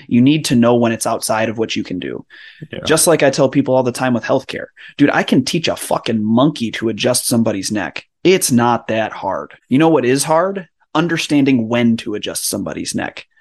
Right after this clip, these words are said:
Speaker 1: Understanding when to do a certain modality. Healthcare is not hard. Understanding when you have to implement certain parts of healthcare.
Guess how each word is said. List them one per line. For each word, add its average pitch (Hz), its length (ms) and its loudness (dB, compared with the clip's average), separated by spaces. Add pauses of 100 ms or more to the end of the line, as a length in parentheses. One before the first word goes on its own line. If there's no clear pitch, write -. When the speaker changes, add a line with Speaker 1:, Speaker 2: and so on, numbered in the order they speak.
Speaker 1:
Understanding 139 760 2
when 123 380 0
to 110 500 -6
do 131 200 2
a 120 40 2
certain 117 320 -2
modality. 101 540 -4
Healthcare 214 560 0
is 139 80 -4
not 139 240 2
hard. 135 420 -2
Understanding 147 680 0
when 127 180 0
you 135 120 4
have 127 240 -4
to - 120 -8
implement 135 480 0
certain 120 300 0
parts 127 340 0
of 113 60 -6
healthcare. - 500 -6